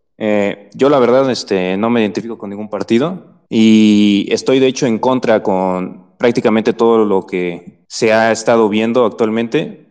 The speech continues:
Ah, obviamente han habido cosas buenas, ¿no? Y cosas malas, pero es, siento que uno de los problemas que hay en la actualidad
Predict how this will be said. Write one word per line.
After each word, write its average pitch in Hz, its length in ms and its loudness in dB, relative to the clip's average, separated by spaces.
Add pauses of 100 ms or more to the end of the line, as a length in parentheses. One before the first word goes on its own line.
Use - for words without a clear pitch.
Ah, 120 140 2
obviamente 131 460 2
han 120 120 2
habido 117 260 2
cosas 113 260 -2
buenas, 98 340 -2
¿no? 104 120 -6
Y 110 60 -8
cosas 104 240 -10
malas, 120 360 -8 (680)
pero 107 360 2
es, 92 280 -2
siento 120 220 -4
que - 80 -6
uno 117 160 0
de 107 60 0
los 98 120 -2
problemas 107 500 0
que 101 140 0
hay 131 380 -4 (200)
en 104 140 -10
la 98 60 -4
actualidad 107 720 0